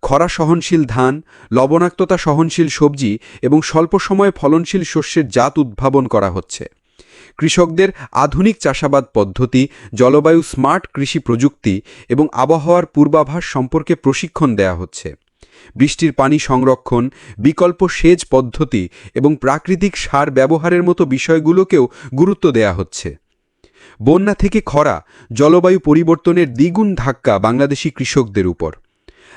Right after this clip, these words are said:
আমাদের করণীয় কি? আমাদের কৃষকদের রেজিলিয়েন্স বা প্রতিকূলতা মানিয়ে নেবার ক্ষমতা অবিশ্বাস্য।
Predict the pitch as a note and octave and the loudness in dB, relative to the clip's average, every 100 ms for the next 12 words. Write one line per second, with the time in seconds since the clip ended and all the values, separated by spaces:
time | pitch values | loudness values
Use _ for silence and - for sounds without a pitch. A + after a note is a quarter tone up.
0 | - D#3+ G3+ A3+ - F3+ F#3+ G#3 G#3 F#3+ | -4 0 2 0 2 2 4 4 2 0
1 | - D#2 - _ _ _ _ _ _ _ | -2 -10 -12 _ _ _ _ _ _ _
2 | _ _ - C#3 F#3 F#3+ G3+ F3+ - G3 | _ _ -2 2 2 2 0 0 0 2
3 | F3+ G3 C3 D3 F#3+ F#3+ C3 A2 - - | 2 2 4 4 4 2 2 -2 -10 -6
4 | A#2 C3+ - - G#3+ G#3+ G#3 G3+ D3 C3+ | -2 0 0 0 0 2 2 2 2 4
5 | E3+ F#3 F3+ F3+ - - E3 F3+ C#3 - | 4 4 4 0 -2 0 0 2 0 0
6 | - D#3+ G3 - - G#2+ - - | 0 2 0 -2 -4 -6 -6 -12